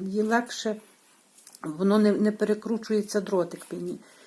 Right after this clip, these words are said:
І я вже бачу, куди мені, е, швидко підтягнути.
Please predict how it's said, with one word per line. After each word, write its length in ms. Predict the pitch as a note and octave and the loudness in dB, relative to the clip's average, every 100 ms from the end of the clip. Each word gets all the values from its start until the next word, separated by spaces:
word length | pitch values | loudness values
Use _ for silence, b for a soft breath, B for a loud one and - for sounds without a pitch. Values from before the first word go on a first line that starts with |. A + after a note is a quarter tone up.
| b b b _ | b b b _
І 120 | A3 | 2
я 120 | A3 A3+ | 4 4
вже 180 | A3 | 2
бачу, 320 | F#3+ G#3+ A3 - | 2 2 2 -8
куди 240 | G#3+ G#3+ | 0 2
мені, 460 | G#3 G3+ G3+ G#3 - | 4 4 4 2 0
е, 360 | - G#3 G#3+ G3 | -2 0 2 2
швидко 540 | F#3+ - A3 G#3+ - | -2 -2 -2 -2 -6
підтягнути. 880 | G3 G3 F#3 F#3+ F#3+ G#3+ D4 C#4+ A#3+ | -6 -6 -4 -2 0 2 2 2 -4